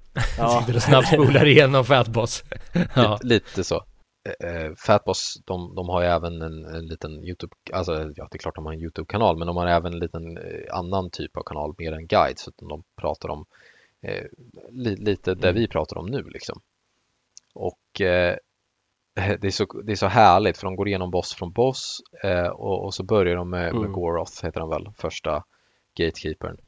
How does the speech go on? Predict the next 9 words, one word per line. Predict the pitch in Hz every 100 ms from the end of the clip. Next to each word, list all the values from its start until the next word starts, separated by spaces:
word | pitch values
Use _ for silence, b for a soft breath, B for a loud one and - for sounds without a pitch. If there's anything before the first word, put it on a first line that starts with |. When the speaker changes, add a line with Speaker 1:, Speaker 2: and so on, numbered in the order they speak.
| _ _ - -
Speaker 1:
Ja, | 110 101
Speaker 3:
Stora | 85 87
Speaker 1:
exakt, | - 95 104
han, | 98 90
eh, | 85
Speaker 3:
saken. | 87 92 107 92
Speaker 1:
sten, | 95 90
eh, | 98
bumlingen. | 104 98 92 82